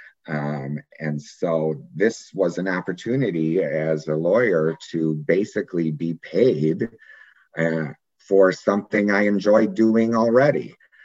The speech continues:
Uh, so, and then, you know, there's also the business of running a practice, uh, which, uh, at, at first, uh, when I struck out on my own,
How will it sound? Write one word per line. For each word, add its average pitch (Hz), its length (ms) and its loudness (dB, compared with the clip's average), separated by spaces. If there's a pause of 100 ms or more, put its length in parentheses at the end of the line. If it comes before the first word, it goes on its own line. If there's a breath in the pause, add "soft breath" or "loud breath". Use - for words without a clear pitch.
(340 soft breath)
Uh, 85 380 -2 (380)
so, 117 680 0 (500)
and 139 180 0
then, 143 400 2 (140)
you 131 100 -2
know, 110 360 -2
there's 110 240 2
also 104 340 0
the 85 140 0
business 85 840 0 (220)
of 71 400 -2 (220)
running 90 400 0
a 71 80 -6
practice, - 920 -4 (600 loud breath)
uh, 73 380 -4 (120)
which, 95 720 2 (200)
uh, 76 340 -4 (460)
at, 101 200 0
at - 180 0
first, 117 640 2
uh, 92 140 2
when 87 340 0
I 80 200 0
struck - 440 -4
out 90 280 0
on 85 200 -2
my 78 220 -4
own, 95 480 -4